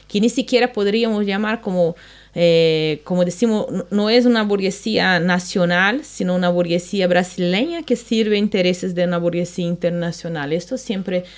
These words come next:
siempre se pasó. Y esto se suma ahí sí a los intereses de, de las grandes potencias y las grandes corporaciones que cada vez más, eh, meten la, las manos ahí en nuestros terri-, territorios por medio, medio del control,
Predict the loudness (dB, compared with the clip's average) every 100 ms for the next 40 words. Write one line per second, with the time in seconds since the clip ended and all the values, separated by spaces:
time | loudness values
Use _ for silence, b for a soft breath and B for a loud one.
0 | B _ -6 -4 -4 -4 -6 -8 -4 -6
1 | -6 b b -2 0 0 -6 -8 -6 0
2 | 2 2 2 2 2 -2 -2 0 0 -2
3 | -4 -2 -2 -2 -2 -4 -4 -2 0 0
4 | -2 0 0 -2 -6 -8 -2 0 0 -4
5 | -4 0 0 0 0 0 -2 -4 -2 -2
6 | -2 -2 -4 -2 -2 -6 -8 -4 -2 -2
7 | 0 0 0 -2 -8 B B B _ -20
8 | _ -6 0 2 4 4 6 4 2 0
9 | 2 0 2 2 2 2 0 0 0 2
10 | 2 0 -2 -8 -6 -4 -4 -6 -4 -2
11 | -4 -2 -2 0 -4 -8 -6 -4 -2 -2
12 | -2 -4 -2 0 2 0 0 -2 -4 2
13 | 6 6 2